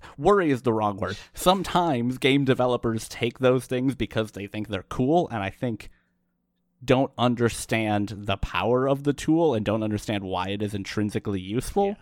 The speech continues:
Speaker 1: right? And I think that is part of what happened here in Virginia is like, "Hey, this is a really cool idea, and it hasn't been used much in games, so you're kind of playing with it and figuring out what you could do with it and figuring out where it's weak and where it's strong."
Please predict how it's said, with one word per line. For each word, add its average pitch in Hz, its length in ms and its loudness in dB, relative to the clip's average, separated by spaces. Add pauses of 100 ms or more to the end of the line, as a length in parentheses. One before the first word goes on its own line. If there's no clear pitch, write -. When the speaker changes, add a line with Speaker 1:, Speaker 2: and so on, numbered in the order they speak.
(260)
Speaker 1:
right? 185 280 0
And 113 120 0
I 110 80 4
think 117 280 -2
that 127 200 0
is 117 120 0
part 120 280 0
of 101 180 0
what 98 240 -4
happened - 440 -6
here 95 160 -10
in 92 100 -12
Virginia 92 420 -6
is 85 200 -12
like, 90 200 -6
"Hey, 135 180 -2
this 120 220 -2
is 120 60 -10
a 117 80 -2
really 113 260 -4
cool 131 320 0
idea, 117 440 -2
and 95 220 -6
it 92 80 -12
hasn't 120 380 0
been 110 160 0
used 113 260 -4
much 104 220 0
in 104 80 -4
games, 101 400 -2
so - 80 -2
you're 98 160 -4
kind 101 220 -6
of 98 120 -8
playing 104 400 -2
with 107 180 0
it 104 140 0 (300)
and 98 160 -6
figuring 104 560 -2
out 92 240 0 (320)
what 113 260 2
you 113 140 0
could 131 320 4
do 123 160 4
with 110 180 4
it 104 140 4
and 98 140 -4
figuring 101 320 -4
out 92 120 -4
where 104 200 0
it's 98 160 -2
weak 107 260 -4
and 101 120 -2
where 98 140 0
it's 92 160 -4
strong." 160 520 0